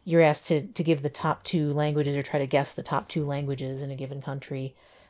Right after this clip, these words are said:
Um, and then, uh, you're supposed to pick from a multiple choice of how do you say "my name is"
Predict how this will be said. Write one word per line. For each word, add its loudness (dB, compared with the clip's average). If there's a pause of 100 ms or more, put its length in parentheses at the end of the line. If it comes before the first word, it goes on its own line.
(120)
Um, 0
and 0
then, 0 (640)
uh, -4 (160)
you're -4
supposed 0
to 0
pick -2
from -4
a 2
multiple -2
choice 0
of -2 (360)
how 8
do 6
you 4
say 4
"my 2
name 2
is" -2